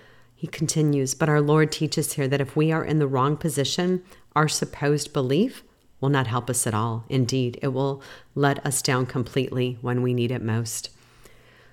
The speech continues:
We all have, right, winds and rain and floods that come into our lives, and we will all have to face death. This is the true test that will reveal the foundation you have built your life on. The wise man, as it tells us in Luke six forty-eight, he dug deep. He laid his foundation upon the rock.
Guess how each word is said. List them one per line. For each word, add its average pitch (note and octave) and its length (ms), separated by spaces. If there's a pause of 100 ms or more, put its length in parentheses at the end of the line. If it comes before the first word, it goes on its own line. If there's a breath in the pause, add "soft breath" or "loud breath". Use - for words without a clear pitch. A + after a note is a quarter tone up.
(160 soft breath)
We F3 140
all C#3+ 160
have, B2+ 380
right, C3+ 280
winds C3+ 480
and B2+ 220
rain C3 260
and B2+ 220
floods C3 300
that A#2+ 120
come C#3 160
into B2+ 280
our G#2 100
lives, B2+ 320
and C#3+ 80
we D3+ 380
will C#3+ 260
all D3+ 240
have A2+ 220
to - 100
face A#2+ 380
death. A2+ 320
This D#3 260
is C3 120
the C3+ 100
true C#3 260
test A#2 320
that C3 100
will B2 120
reveal B2+ 360
the B2+ 80
foundation B2 640
you A#2 80
have A#2 160
built A#2+ 260
your B2 100
life A#2 300
on. A2+ 280 (500 loud breath)
The D3+ 140
wise D#3 400
man, C3+ 280
as C3 220
it - 100
tells C#3 300
us - 160
in C3+ 160
Luke C#3 160
six - 300
forty-eight, C3 420
he F#3 160
dug D#3 380
deep. B2+ 260
He F3+ 140
laid D#3+ 320
his D#3+ 160
foundation C#3 560
upon B2+ 320
the B2 80
rock. A#2 320